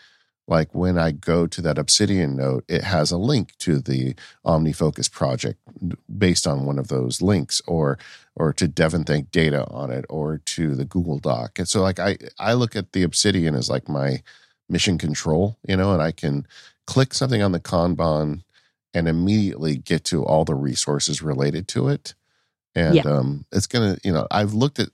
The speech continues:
Speaker 1: you know, some other task managers and they just don't do a lot of that stuff. So it'll be hard to dislodge me.
Speaker 2: Yes.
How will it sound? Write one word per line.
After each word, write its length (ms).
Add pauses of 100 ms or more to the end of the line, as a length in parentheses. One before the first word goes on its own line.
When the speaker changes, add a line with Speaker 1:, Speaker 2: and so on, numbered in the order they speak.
(160)
Speaker 1:
you 80
know, 200
some 220
other 220
task 320
managers 340
and 80
they 100
just 220
don't 420
do 200
a 20
lot 220
of 60
that 180
stuff. 340
So 360 (680)
it'll 100
be 100
hard 260
to 80
dislodge 500
me. 200 (840)
Speaker 2:
Yes. 560